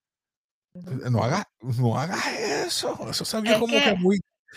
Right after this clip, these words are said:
Speaker 2: mm.
Speaker 1: acuérdate que ya desde el mundo de Harry Potter sabemos que los malos,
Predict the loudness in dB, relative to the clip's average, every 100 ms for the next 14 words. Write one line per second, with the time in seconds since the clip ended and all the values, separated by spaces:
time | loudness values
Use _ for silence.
0 | -20 -20 _ 2 2 4 4 4 2 2
1 | 0 2 4 6 6 6 2 -2 -2 -4
2 | -6 -6 -4 -2 -2 -4 -4 -4 -2 -2
3 | -2 -4 -6 -8 -6 -6 -4 -4 -2 -6
4 | -8